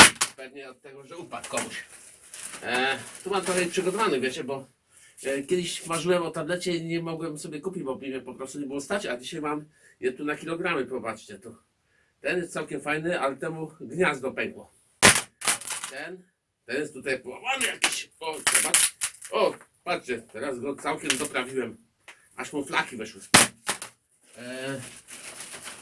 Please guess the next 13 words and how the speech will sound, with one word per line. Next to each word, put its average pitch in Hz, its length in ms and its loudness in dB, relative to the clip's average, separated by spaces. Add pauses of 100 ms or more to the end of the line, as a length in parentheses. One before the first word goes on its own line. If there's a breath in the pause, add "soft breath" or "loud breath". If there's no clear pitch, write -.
(500)
no - 100 -2
i 262 60 -8
tak 208 140 0
dalej, 190 200 6
i 170 40 -6
tak 175 120 0
dalej. 170 160 4
Już 196 120 2
tu 180 80 -12
sobie 175 160 0
przygotowałem, 151 500 -2
widzicie, 117 280 -8
specjalnie. 135 600 -6